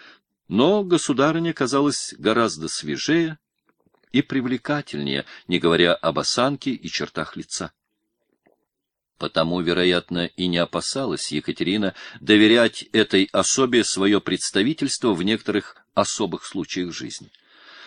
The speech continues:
"Ох, дай Боже, чтобы было, чему быть не должно", заметила Нарышкина, наблюдавшая незаметно за подругой. Она видела, что Екатерина огорчена сильнее, чем хочет показать,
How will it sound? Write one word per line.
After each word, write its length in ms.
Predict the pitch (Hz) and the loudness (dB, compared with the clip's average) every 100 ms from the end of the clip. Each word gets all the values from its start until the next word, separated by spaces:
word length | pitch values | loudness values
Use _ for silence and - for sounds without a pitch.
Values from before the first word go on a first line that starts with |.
| - - - - - _ - | -20 -20 -20 -20 -20 _ 4
"Ох, 480 | 170 185 165 107 | 8 8 6 2
дай 340 | 98 131 180 180 | 0 4 8 8
Боже, 500 | 113 160 190 147 131 | 8 8 8 6 2
чтобы 340 | - 104 92 | 2 2 2
было, 340 | 82 143 135 113 | 4 4 6 4
чему 300 | - 104 104 | 2 0 2
быть 400 | 107 117 - - | 2 2 -2 -2
не 140 | 101 | 0
должно", 640 | 90 90 80 - 90 95 90 _ _ _ | 2 2 0 0 2 2 0 _ _ _
заметила 640 | - 80 87 92 82 76 73 | -8 -2 0 0 0 -2 -2
Нарышкина, 720 | 76 127 170 - 131 135 117 | -2 0 -2 -2 -4 -2 -4
наблюдавшая 800 | 71 92 71 - 101 117 - 104 | -4 -4 -2 -2 -2 -2 -4 -4
незаметно 580 | 82 71 69 76 - 80 | -4 -6 -6 -8 -10 -12
за 100 | - | -10
подругой. 500 | - - 110 104 - _ _ _ _ _ - _ _ - _ - | -12 -12 -14 -14 -18 _ _ _ _ _ -20 _ _ -20 _ -2
Она 260 | 107 175 | 4 4
видела, 400 | 185 208 127 92 | 4 4 6 6
что 300 | - - 98 | 2 2 2
Екатерина 640 | 92 92 - - 101 95 87 | 4 2 -2 -2 0 2 0
огорчена 500 | 85 82 - 95 92 | 0 -2 -2 0 0
сильнее, 640 | - 104 104 107 113 90 | 0 0 0 2 2 2
чем 220 | - 87 73 | 0 -4 -2
хочет 380 | - 92 - | -2 0 -2
показать, 600 | - 85 104 101 175 - | -6 -4 -2 2 0 -2